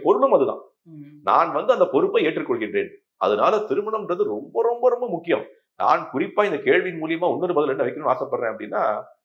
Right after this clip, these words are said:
Speaker 1: நமக்கு ஸ்-, சரியான வயதில் திருமணம் செய்து கொள்ள வேண்டும்.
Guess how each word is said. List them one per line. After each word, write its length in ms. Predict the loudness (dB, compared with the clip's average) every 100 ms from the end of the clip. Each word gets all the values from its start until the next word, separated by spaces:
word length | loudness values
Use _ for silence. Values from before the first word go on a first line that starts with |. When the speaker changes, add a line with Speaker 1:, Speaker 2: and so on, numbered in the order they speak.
| _ _ _ _ 0
Speaker 1:
நமக்கு 280 | 0 0
ஸ்-, 220 | -4 -18 _
சரியான 680 | 0 2 4 6 6 6 4
வயதில் 340 | 4 4 0
திருமணம் 280 | 0 -2 -2
செய்து 220 | -2 -2
கொள்ள 140 | 0 -2
வேண்டும். 260 | -2 -8